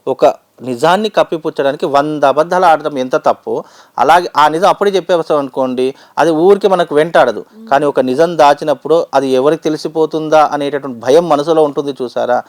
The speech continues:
అది మనిషిని ఎప్పుడైనా నాశనం చేసేస్తుంది. కనుక ధర్మం కూడా అలాగే.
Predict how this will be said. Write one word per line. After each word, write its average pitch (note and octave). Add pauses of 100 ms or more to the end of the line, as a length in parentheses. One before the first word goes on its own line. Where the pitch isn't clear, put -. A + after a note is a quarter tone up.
(280)
అది A#2
మనిషిని B2+
ఎప్పుడైనా D#3
నాశనం C3+
చేసేస్తుంది. G#2+ (380)
కనుక D3+
ధర్మం C3+
కూడా D#3+
అలాగే. C3